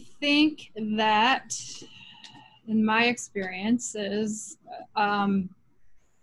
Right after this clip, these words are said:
I've seen a lot of high school age players, um, do all the right thing, all the right things to try to get to college to play college soccer,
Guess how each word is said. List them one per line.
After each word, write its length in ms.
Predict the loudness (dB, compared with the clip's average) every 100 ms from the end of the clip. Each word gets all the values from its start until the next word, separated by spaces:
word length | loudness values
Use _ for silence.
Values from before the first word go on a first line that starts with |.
| _ _ 0 4
I've 160 | 4
seen 220 | 4 2
a 80 | 4
lot 420 | 8 8 8 6 2
of 300 | 0 0 -2
high 220 | 2 2
school 300 | 2 0 0
age 320 | 4 4 2
players, 1000 | -4 2 6 6 6 6 4 2 -8 -14 _ _ -20 -20 -20 _ -2
um, 440 | 2 2 0 -6 -10 -16 _ -4
do 180 | 4 8
all 160 | 8
the 100 | 8
right 260 | 6 4 2
thing, 380 | 2 4 4 2
all 120 | 0
the 120 | 2 0
right 320 | 0 -2 2
things 560 | 2 6 6 4 -2 -10
to 120 | -8
try 240 | 0 2
to 80 | 2
get 260 | 0 -2 -6
to 80 | -4
college 460 | 2 2 2 -4
to 100 | -10
play 220 | -4 -4
college 340 | -2 -4 -4 -4
soccer, 640 | -2 -2 -2 -2 -2 -4